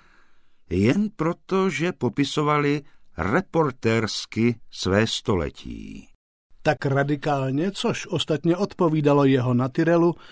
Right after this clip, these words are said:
Speaker 2: se někdy v polovině třicátých let dvacátého století nemohl přihlásit do diskuse o budoucnosti nejrozšířenějšího literárního žánru, románu, nikdo jiný než der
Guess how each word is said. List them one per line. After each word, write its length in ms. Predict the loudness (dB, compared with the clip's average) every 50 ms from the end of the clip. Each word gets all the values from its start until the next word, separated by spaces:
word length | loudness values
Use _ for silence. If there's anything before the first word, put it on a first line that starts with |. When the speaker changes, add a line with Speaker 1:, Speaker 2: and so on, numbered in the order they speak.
| -18 -10
Speaker 2:
se 160 | -4 0 0
někdy 300 | 2 2 2 4 4 2
v 100 | 2 2
polovině 480 | -2 0 2 4 4 6 6 4 4 2
třicátých 760 | 0 0 0 0 0 2 2 0 0 0 -2 -4 -6 -4 -4 -2
let 260 | 0 0 0 0 -2 -4 -8 -8
dvacátého 840 | -6 -4 -2 0 -2 -2 -2 -4 -4 -4 -4 -2 -2 -2 0 -2
století 640 | -2 -4 -4 -2 -2 -2 -4 -4 -2 0 0 0 -2 -6 -14 -20 -20 -10 -2 2
nemohl 520 | 4 6 8 8 8 8 8 8 6 4
přihlásit 600 | 4 2 0 0 2 4 2 2 2 0 0 0
do 200 | 0 2 2 4
diskuse 500 | 4 2 0 0 -2 -2 0 0 0 0
o 120 | 2 2
budoucnosti 800 | 4 6 8 8 8 6 6 4 2 2 2 2 0 0 0 0 -2 -6 -20 -20 -20 -10 -4
nejrozšířenějšího 1200 | 0 2 6 6 6 6 6 4 2 0 -2 -2 -2 0 2 2 4 4 4 2 2 2 0 0 2
literárního 720 | 0 0 0 0 -2 0 0 -2 0 0 0 0 2 0 0
žánru, 520 | 0 0 0 2 2 4 4 4 2 0 0 _ _ _ _ -8
románu, 680 | -4 -2 0 2 2 4 4 4 4 4 4 4 2 2 -2 -6 -20 -20 -12 -4
nikdo 500 | 0 4 6 6 6 6 6 4 4 6
jiný 580 | 6 6 6 6 4 4 4 4 4 4 2 0 -4 -12 -4 2
než 300 | 2 4 4 4 2 2
der 360 | 2 2 2 2 2 2 0